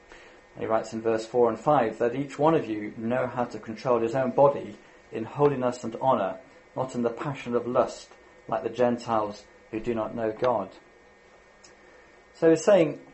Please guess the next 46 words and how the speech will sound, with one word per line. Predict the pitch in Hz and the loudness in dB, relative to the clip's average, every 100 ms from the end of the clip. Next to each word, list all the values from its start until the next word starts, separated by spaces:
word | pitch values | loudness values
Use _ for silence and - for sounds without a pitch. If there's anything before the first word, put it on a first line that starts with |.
| - - | -10 -2
this | 175 190 | -2 -2
is | - | 0
God's | 165 156 | 2 2
will, | 135 127 110 | 4 4 4
that | 110 | 0
this | 120 - | -6 -12
is | 123 | -10
how | 127 123 | -2 0
we | 117 | 0
should | 113 117 117 | -4 -6 -4
live, | 113 95 - - - - - - | -4 -4 -8 -18 -20 -20 -20 -8
to, | 127 123 120 117 117 - | -2 2 2 0 -2 -4
uh, | 113 110 - - - - - | 0 0 -2 -10 -20 -16 -8
to, | 117 | -6
to | - | -6
abstain | 110 - 156 151 | -6 2 2 2
from | 120 | -4
this | 113 110 | -6 -4
immorality | 113 110 104 101 - 104 - - - | -4 -4 -6 -10 -12 -12 -14 -20 -20
and | 107 | -16
to | 117 | -10
contr-, | 113 - - - | -10 -10 -12 -8
and | 110 | -8
to | - | -8
control | - - - 147 147 | -16 -10 2 4 4
his | 120 | 2
own | 123 117 | 0 0
body | 110 127 110 95 - - - - | 2 2 2 -6 -12 -20 -20 -10
in | 113 | -8
holiness | 110 - 131 123 117 110 - - - - - | -8 -4 -4 -2 -4 -6 -8 -20 -20 -20 -12
and | 117 117 - | -10 -10 -2
honour. | 143 143 101 - - - - _ _ - - - _ _ _ - | 2 4 2 -4 -14 -20 -20 _ _ -20 -20 -20 _ _ _ -12
And | 127 127 - | -12 -12 -12
sort | - 170 | -8 -4
of | |
scratch | - 196 165 | 2 2 2
your | |
head | 170 143 | 2 2
and | 135 | 2
think, | 151 143 | -4 2
"Well, | 147 139 139 - - - - | 6 8 6 -4 -18 -20 -10
if | 147 | -8
we | 156 | -8
could | 147 170 | 0 4
all | 180 190 170 | 6 8 6
control | 135 123 - 165 135 113 131 160 | 2 -4 6 8 8 6 2 -2